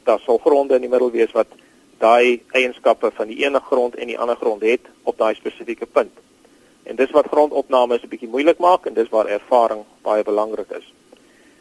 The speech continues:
Maar klassifikasie as sulks, dit stel ons in staat om die gronde van Suid-Afrika,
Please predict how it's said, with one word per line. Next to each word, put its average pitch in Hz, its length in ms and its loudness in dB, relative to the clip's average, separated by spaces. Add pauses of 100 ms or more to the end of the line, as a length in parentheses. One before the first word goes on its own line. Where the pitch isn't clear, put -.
(120)
Maar 175 120 -6
klassifikasie 160 800 2
as 131 160 0
sulks, 208 280 4 (480)
dit - 280 -6 (280)
stel 151 200 4
ons 139 160 -2
in 127 180 -14
staat 147 300 2 (480)
om 120 300 -2 (100)
die - 80 -20
gronde 139 340 -2
van 127 160 -8
Suid-Afrika, 131 720 -2